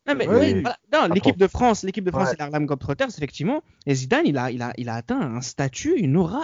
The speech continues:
Speaker 1: extraordinaire. C'est, enfin, c'est,
Speaker 2: Et et justement, parce qu'en fait, il a surfé sur cet effet Coupe du Monde pour, euh, pour les, pour les footballeurs, et lui, justement, en, euh,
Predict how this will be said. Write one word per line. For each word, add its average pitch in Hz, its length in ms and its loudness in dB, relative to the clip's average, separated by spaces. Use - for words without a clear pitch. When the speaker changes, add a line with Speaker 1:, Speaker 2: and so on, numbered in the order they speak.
Speaker 1:
extraordinaire. 160 600 -4
C'est, - 120 -14
enfin, 131 220 -6
c'est, 131 160 -4
Speaker 2:
Et 120 200 -4
et 131 60 0
justement, 208 420 -4
parce 165 220 -4
qu'en 147 140 -8
fait, 208 200 -4
il 139 120 0
a 139 80 4
surfé 156 480 -4
sur 190 420 -2
cet 143 240 -4
effet 139 240 -2
Coupe 135 180 -8
du 123 120 -6
Monde 165 240 0
pour, 117 280 4
euh, 110 240 8
pour 117 160 2
les, 120 200 6
pour 120 180 0
les 120 80 4
footballeurs, 135 540 6
et 127 80 4
lui, 190 260 2
justement, 160 480 -2
en, 165 500 2
euh, 113 880 0